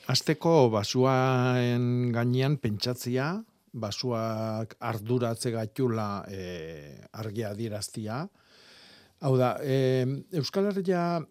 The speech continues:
aberatsena izan dudan, eh, garaitan, eh, bere lurraldiak ondo kudeatu ditulako izan dua. Eta orduan, ba, garai hartan, ba, ekonomiarako zan batez ere, ba, energia, egurra, zura, eh,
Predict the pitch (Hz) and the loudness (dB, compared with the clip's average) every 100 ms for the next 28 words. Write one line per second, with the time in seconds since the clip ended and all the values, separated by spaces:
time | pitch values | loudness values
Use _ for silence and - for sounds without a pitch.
0 | - - 135 139 170 - 165 147 139 156 | -14 -6 -4 0 0 0 0 -2 -2 -2
1 | 143 147 139 139 135 123 120 113 107 110 | 0 0 0 0 0 -2 -4 -4 -6 -2
2 | 123 131 131 127 - 156 190 185 123 107 | 0 2 2 0 0 0 2 2 0 -2
3 | 92 98 104 123 123 120 113 120 113 123 | -4 -6 -2 0 2 2 0 -2 0 0
4 | 123 123 123 127 - 131 127 117 - 113 | 2 2 0 -2 -4 -2 0 -2 -2 -4
5 | 113 113 113 104 98 104 98 - 90 - | -4 -6 -8 -8 -8 -10 -10 -10 -12 -12
6 | 71 - - _ _ - 120 - - - | -14 -18 -20 _ _ -16 -14 -14 -12 -8
7 | 101 107 117 95 92 107 104 101 - 139 | -6 -6 -6 -6 -6 -6 -4 -6 -2 0
8 | 117 85 - 90 - - 113 101 104 98 | 0 -4 -12 -14 -12 -8 -6 -6 -6 -6
9 | 98 101 - 107 101 107 104 135 226 104 | -8 -10 -8 -8 -8 -8 -8 -8 -10 -10
10 | 78 95 98 101 - 98 98 104 104 101 | -8 -6 -6 -6 -10 -8 -6 -4 -6 -8
11 | - - - - 120 101 107 - 98 101 | -12 -20 -20 -10 -8 -6 -6 -6 -6 -6
12 | 110 - 123 107 104 104 101 _ - - | -6 -2 0 0 -2 -4 -8 _ -20 -20
13 | - 117 107 98 95 95 92 | -8 -4 -4 -4 -6 -6 -8